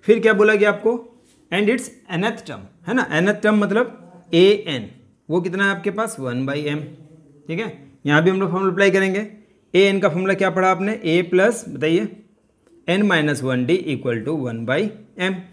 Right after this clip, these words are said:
और ये हो गया इक्वेशन नंबर टू। अब देखिए, दोनों इक्वेशन को अगर हम लोग एलिमिनेशन मेथड से अगर सॉल्व कर ले तो ए और ए कैंसिल हो जाएगा। ठीक है, आपने पढ़ा है ना एलिमिनेशन मेथड। तो देखिए from,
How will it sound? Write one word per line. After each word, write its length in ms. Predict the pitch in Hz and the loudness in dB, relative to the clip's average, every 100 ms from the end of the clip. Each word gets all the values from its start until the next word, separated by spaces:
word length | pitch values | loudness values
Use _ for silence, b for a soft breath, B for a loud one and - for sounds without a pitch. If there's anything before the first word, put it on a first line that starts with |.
| - _ _ _ - | -20 _ _ _ -2
और 160 | 156 139 | 0 4
ये 120 | 170 | 4
हो 160 | 147 123 | 4 2
गया 100 | 170 | -2
इक्वेशन 280 | 135 127 156 | -4 -6 -6
नंबर 180 | 160 | -6
टू। 160 | 180 190 180 - b b b b b | -4 -6 -8 -18 b b b b b
अब 140 | 185 | 0
देखिए, 220 | 180 135 120 | 2 0 -2
दोनों 280 | 151 185 | 0 2
इक्वेशन 380 | 233 190 202 220 | 2 2 0 2
को 100 | 214 | 4
अगर 160 | 208 202 | 6 6
हम 120 | 196 | 4
लोग 140 | 208 | 0
एलिमिनेशन 400 | 175 165 170 190 | -2 -2 -2 -2
मेथड 320 | 226 185 156 156 | -2 -2 -2 -2
से 120 | 196 | 0
अगर 140 | 180 | 0
सॉल्व 300 | - 180 196 | 2 4 4
कर 140 | - 131 | 2 -4
ले 180 | 117 170 b b - | -4 -6 b b -2
तो 140 | 190 - | 0 8
ए 100 | 190 | 8
और 160 | 214 214 | 8 2
ए 60 | |
कैंसिल 340 | 202 208 185 220 | -2 -4 -4 -4
हो 80 | |
जाएगा। 300 | 208 214 214 226 _ _ _ _ | -2 -4 -6 -10 _ _ _ _
ठीक 120 | 165 | -4
है, 60 | 240 | -4
आपने 180 | 151 160 | -4 -4
पढ़ा 180 | 165 190 | -4 -4
है 80 | |
ना 60 | 220 | -4
एलिमिनेशन 420 | 220 160 165 190 | -6 -4 -2 -2
मेथड। 260 | 185 185 220 b b b | -2 -2 -4 b b b
तो 60 | 180 | 4
देखिए 240 | 180 127 | 4 2
from, 300 | - 190 214 | -2 0 0